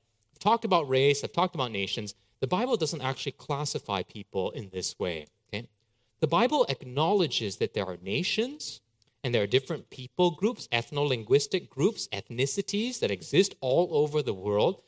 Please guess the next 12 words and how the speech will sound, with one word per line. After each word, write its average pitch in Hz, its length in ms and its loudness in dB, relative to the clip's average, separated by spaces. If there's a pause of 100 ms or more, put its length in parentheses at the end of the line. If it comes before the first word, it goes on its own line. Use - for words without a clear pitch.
(200)
But 139 100 4
what 233 220 2
the 277 60 -2
Bible 170 480 0 (160)
does 240 460 4
emphasize 135 760 -2
when 117 120 -4
you're 117 80 -2
talking 190 360 -2
about 123 300 0
classifying 151 920 -2
people 110 500 -4